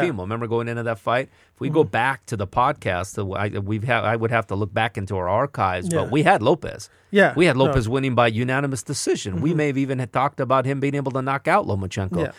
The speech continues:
Speaker 2: but we were confident. I cannot say that I would be complete,
Speaker 1: No.
Speaker 2: you know, hundred percent confident on this one.
Speaker 1: No, 'cause, you know, Crawford is, uh, you know, arguably, you know, of course he's E S P N's top fighter, you know, pound for pound, but, uh,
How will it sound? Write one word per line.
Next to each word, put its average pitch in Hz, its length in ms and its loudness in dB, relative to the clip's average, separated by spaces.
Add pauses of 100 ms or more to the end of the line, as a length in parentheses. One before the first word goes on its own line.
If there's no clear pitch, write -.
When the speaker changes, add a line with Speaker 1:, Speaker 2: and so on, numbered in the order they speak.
(140)
Speaker 2:
but 87 120 -6
we 131 120 4
were 170 160 0
confident. 131 560 -2 (380)
I - 60 -2
cannot 131 440 0
say 139 240 0
that 117 160 -4
I 117 80 0
would 92 200 -8
be 110 300 -6 (360)
complete, 139 420 -2
Speaker 1:
No. 131 60 -8
Speaker 2:
you 123 60 -4
know, 101 100 -2
hundred 120 260 -2
percent 110 340 -8
confident 107 480 -4
on 90 100 -8
this 85 200 -12
one. 78 160 -14 (240)
Speaker 1:
No, 220 240 6
'cause, 208 200 -2
you 220 100 0
know, 180 80 2
Crawford 208 420 2
is, 165 240 -2
uh, 147 280 2
you 170 100 -2
know, 135 200 -2
arguably, 165 520 -2
you 147 100 -2
know, 131 60 -4
of 117 180 -10
course 180 220 -2
he's 151 300 -10 (320)
E 170 80 0
S 156 140 -4
P 151 140 -6
N's 170 240 0
top 135 220 -2
fighter, 135 380 -4 (400)
you 160 100 -6
know, 143 140 -2
pound 147 240 -4
for 143 100 -8
pound, 139 380 -10
but, 143 340 -6
uh, 139 240 -4